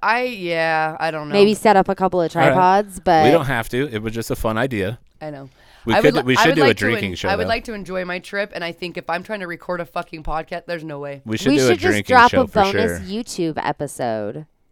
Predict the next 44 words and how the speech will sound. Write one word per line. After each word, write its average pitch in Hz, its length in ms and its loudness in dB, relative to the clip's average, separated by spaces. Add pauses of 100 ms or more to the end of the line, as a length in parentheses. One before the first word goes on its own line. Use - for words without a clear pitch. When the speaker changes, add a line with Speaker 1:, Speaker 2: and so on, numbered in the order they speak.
(320)
Speaker 2:
where 175 180 2
we're 156 180 -4
drinking 147 560 -8
and 113 120 -12
hanging 98 380 -16
out. 50 140 -16
Speaker 1:
Yeah. 320 200 -8 (1080)
We're 92 80 -6
Speaker 3:
Yeah. 113 40 -4
Speaker 1:
just 208 160 -12
doing, 226 240 -14
Speaker 2:
Like 208 200 4
Speaker 1:
I 156 80 4
Speaker 2:
a - 20 2
night 214 320 2
in 202 100 -4
the, 180 280 -2
the 190 100 4
life 175 320 6
of 190 60 2
Speaker 3:
No, 123 100 4
I 117 140 2
think, 139 80 0
Speaker 2:
our 151 300 4
Speaker 3:
I 123 100 4
think 139 180 -2
we 117 80 0
need 110 140 -2
to - 20 -2
Speaker 2:
nights 156 160 2
Speaker 3:
do 202 60 2
an 208 60 4
Speaker 2:
off. 120 140 4
Speaker 3:
episode 98 440 -2
where 92 180 -4
we 90 100 -4
do, 90 200 -4
like, 85 200 -6
a, 80 360 -10 (680)
like, 95 200 -10
a, 80 180 -12 (760)
a 92 120 -14
game 92 320 -8
where 85 280 -8